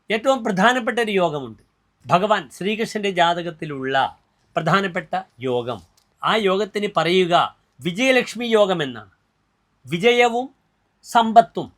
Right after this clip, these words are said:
രണ്ടും കൂടെ തരുന്ന ഒരു സാധാരണ കാണാത്ത യോഗമാണ്. അത് ഭഗവാൻ ശ്രീകൃഷ്ണൻ്റെ ജാതകത്തിലുണ്ട്. ഞാൻ പിന്നീട് കണ്ടത് എൻ്റെ ജാതകത്തിലും ആ ഒരു യോഗമുണ്ട്. എനിക്കിപ്പോൾ നടക്കുന്ന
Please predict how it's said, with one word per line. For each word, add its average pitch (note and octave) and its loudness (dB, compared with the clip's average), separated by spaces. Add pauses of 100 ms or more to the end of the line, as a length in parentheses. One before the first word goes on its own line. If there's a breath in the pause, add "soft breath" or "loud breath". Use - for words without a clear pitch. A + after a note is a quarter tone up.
(180)
രണ്ടും G#3+ -2
കൂടെ A3 -2
തരുന്ന F#3+ -2 (640)
ഒരു D#4 0 (400)
സാധാരണ A3+ 6
കാണാത്ത G3 -2 (140)
യോഗമാണ്. B2 -8 (560)
അത് F#3+ -4
ഭഗവാൻ G#3 0 (100)
ശ്രീകൃഷ്ണൻ്റെ A3 -4
ജാതകത്തിലുണ്ട്. E3 -4 (460)
ഞാൻ F#3+ -4 (100)
പിന്നീട് B3 -2
കണ്ടത് G#3 -2 (480)
എൻ്റെ G#3+ 0 (100)
ജാതകത്തിലും G#3 2 (220)
ആ F3+ 4 (120)
ഒരു F#3 -4 (120)
യോഗമുണ്ട്. C3 -10 (640)
എനിക്കിപ്പോൾ G#3+ -4
നടക്കുന്ന G3+ -2